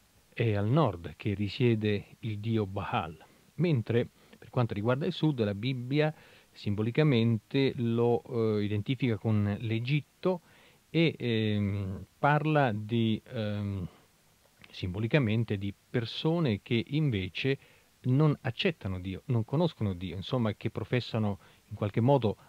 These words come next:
ateismo. E nel capitolo undici vediamo che spesso qui nella storia il re del nord e il re del sud hanno tentato di, ehm, unirsi, cercare compromessi.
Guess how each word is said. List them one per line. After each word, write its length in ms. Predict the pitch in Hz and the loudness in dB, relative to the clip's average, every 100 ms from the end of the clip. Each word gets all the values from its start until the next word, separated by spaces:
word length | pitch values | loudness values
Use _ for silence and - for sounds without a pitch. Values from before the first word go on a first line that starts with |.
| _ | _
ateismo. 840 | 117 - 117 165 139 - 85 76 _ _ _ | -6 -4 -2 0 0 -4 -12 -14 _ _ _
E 280 | 156 143 - - - - - | 4 6 2 -12 -16 -10 2
nel 400 | 131 160 127 - | 4 6 2 -2
capitolo 380 | 107 127 156 | -4 -2 2
undici 340 | 165 147 165 104 | 4 4 4 2
vediamo 320 | 107 127 113 | 2 2 2
che 160 | - 110 | 0 -6
spesso 720 | - - 139 - - 208 120 | -4 0 0 -2 -2 -2 -2
qui 300 | - 139 156 - - _ - - | -2 0 0 -2 -16 _ -20 -8
nella 380 | 98 98 92 120 | -4 -4 -4 -10
storia 600 | - 135 90 98 131 - - - _ | -2 0 2 0 -2 -4 -14 -20 _
il 120 | - 92 | -6 0
re 120 | 131 | 2
del 120 | 110 | 2
nord 300 | 143 107 117 | 2 0 -2
e 40 | |
il 100 | 90 | -4
re 100 | 98 | -2
del 140 | 117 123 | 0 0
sud 180 | - 101 | 0 0
hanno 200 | 98 98 | -2 -2
tentato 520 | 110 104 107 104 98 | -2 0 0 0 -4
di, 260 | 85 101 98 - - - _ - | -6 -6 -6 -12 -20 -20 _ -4
ehm, 540 | 98 95 92 92 90 - | -2 -2 -2 -6 -8 -2
unirsi, 640 | 127 185 98 - 87 76 - | 0 0 -4 -10 -12 -12 -14
cercare 420 | - - - 107 98 | -10 -10 -2 -2 -2
compromessi. 880 | - 95 - 123 135 - - - | -6 -6 -4 0 -2 -2 -12 -20